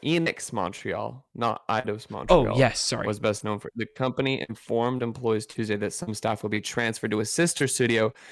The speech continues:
Speaker 1: So people who, some of the, some of the staff that worked at Square Enix Montreal is being transferred to Eidos Montreal.
Speaker 2: Got it. Yes.
Speaker 1: So Eidos Montreal is still standing.
Speaker 2: Yes, correct. It's just Square Enix.
Speaker 1: Square Enix Montreal is dead.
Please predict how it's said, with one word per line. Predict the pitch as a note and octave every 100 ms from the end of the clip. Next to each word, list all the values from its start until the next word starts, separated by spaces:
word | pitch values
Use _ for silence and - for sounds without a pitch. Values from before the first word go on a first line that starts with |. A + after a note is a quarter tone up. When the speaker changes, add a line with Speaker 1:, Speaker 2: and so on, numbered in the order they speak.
| - _ _
Speaker 1:
So | -
people | - - D#3 D#3+ D#3
who, | C#3+ D3 A#2+ - _ _ _
some | - D3+
of | D3+
the, | D#3 -
some | - -
of | D3
the | D3
staff | - C3 B2+
that | A#2+
worked | A2 C#3+ C3+
at | A#2
Square | - - A2+
Enix | C3 C3 -
Montreal | A#2 - A#2
is | A2+
being | A2+ A2
transferred | - B2 A2+ - G#2+ G#2+
to | - C3+ C3 -
Eidos | A#2 B2 A2+ A2 -
Montreal. | G2+ - - - - -
Speaker 2:
Got | A2+ F#2+
it. | - _ _ _ _ _ _ _ _ _ _ _ _ _ _ _ -
Yes. | A#2 -
Speaker 1:
So | - C3 -
Eidos | D3+ F#3+
Montreal | D#3+ D3+ C#3+ B2+
is | A#2
still | - A#2+
standing. | - A#2 F#2 G1+ G1+
Speaker 2:
Yes, | - - - - -
correct. | - G#2+ - - _ _ _ _
It's | B2+ A#2
just | - C3 -
Square | - G#2+
Enix. | G2
Speaker 1:
Square | F#2+ C3+ C3
Enix | B2+ B2
Montreal | B2+ A2+ A2 A#2+ A2+ A2+ -
is | G#2+ A2+
dead. | G#2+ C#2 -